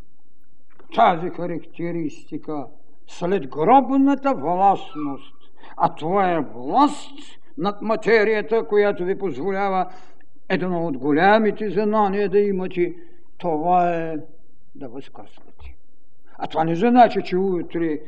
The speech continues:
някой ще легне и ще каже: „Аз ще възкръсвам.“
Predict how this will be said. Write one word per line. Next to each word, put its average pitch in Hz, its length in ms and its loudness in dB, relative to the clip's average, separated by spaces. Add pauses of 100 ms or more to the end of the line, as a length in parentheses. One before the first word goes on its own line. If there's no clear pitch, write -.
(120)
някой 165 400 -4
ще 165 280 -6
легне 196 340 0
и 175 100 -6
ще 165 200 -8
каже: 170 260 -4
„Аз 139 180 -6
ще - 180 -8
възкръсвам.“ 113 840 -8